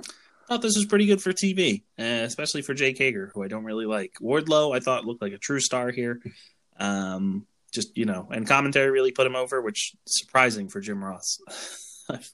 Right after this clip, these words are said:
feel like Jim Ross is the type of guy who would see Wardlow doing, like, flips as a big man and be like, "Ah, he shouldn't really be doing flips," but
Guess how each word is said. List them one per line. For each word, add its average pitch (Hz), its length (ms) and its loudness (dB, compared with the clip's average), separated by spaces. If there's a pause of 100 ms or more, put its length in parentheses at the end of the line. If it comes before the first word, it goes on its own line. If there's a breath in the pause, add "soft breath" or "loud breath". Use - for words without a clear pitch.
(580 loud breath)
feel 123 100 4
like 120 100 4
Jim 123 180 0
Ross 120 200 2
is 117 80 -6
the - 80 -12
type 113 180 0
of 110 80 -6
guy 110 160 2
who 104 80 -2
would 101 140 -2
see 107 320 0
Wardlow 104 400 0
doing, 101 180 -2
like, 104 180 -2
flips - 380 -2
as 95 100 -6
a 190 60 -4
big 101 180 -2
man 92 180 -4
and 98 100 -6
be 95 80 -4
like, 101 200 -4
"Ah, 208 140 -2
he 170 120 -2
shouldn't 190 280 0
really 185 160 2
be 180 140 -2
doing 185 240 2
flips," - 420 -2
but 107 200 -2